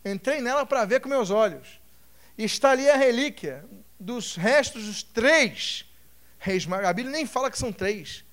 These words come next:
nem fala que são reis. Fala dos magos que vieram do Oriente. Isso é a tradição de Helena, mãe de Constantino, que falou que eram três, deu o nome Gaspar. Ela inventou isso daí. A Bíblia não diz. Mas estão lá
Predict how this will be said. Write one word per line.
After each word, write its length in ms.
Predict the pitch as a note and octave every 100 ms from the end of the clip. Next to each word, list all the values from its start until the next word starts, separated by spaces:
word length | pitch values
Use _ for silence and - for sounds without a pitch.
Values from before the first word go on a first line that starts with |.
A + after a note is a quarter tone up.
| - - - - -
nem 180 | G#3+ D4+
fala 220 | A#3+ C#4
que 80 | C4+
são 140 | - A3+
reis. 580 | F#3+ A#3 D#3+ - - - - - - - - - -
Fala 240 | - F#3+ A#3+
dos 160 | B3
magos 340 | F#3+ A#3+ B3 -
que 60 |
vieram 160 | G#3+ A#3+
do 80 | A#3+
Oriente. 600 | G#3+ A3 G#3+ - - - - - -
Isso 180 | G3+ G#3+
é 40 |
a 40 | A#3+
tradição 720 | B3+ A#3+ G#3+ - A#3+ B3+ A#3+
de 80 | A3+
Helena, 480 | A3 G#3+ B3 G#3+ F3+
mãe 300 | F3+ G#3+ B3
de 60 |
Constantino, 600 | B3 A#3+ A#3 - A#3+ A#3 - - -
que 140 | A3+
falou 240 | - A#3
que 80 | A3+
eram 140 | A#3+ G#3+
três, 340 | A#3 C4 A3+
deu 200 | E3+ A#3
o 20 |
nome 260 | A3 A#3+ A3+
Gaspar. 680 | A#3 G#3 - B3 C4 B3+ - - -
Ela 220 | A#3 C#4+
inventou 460 | C#4+ D#4 A3 D#4+ D#4+
isso 100 | G3+
daí. 300 | F#3 G3+ F#3+ - - G#3+ C#4+ A4
A 60 |
Bíblia 220 | D4+ D4+ A#4+
não 80 |
diz. 360 | C4+ D#4 C4 - - - - - - - -
Mas 360 | G3 G3+ B3 B3
estão 260 | - E4
lá 240 | B3+ C4+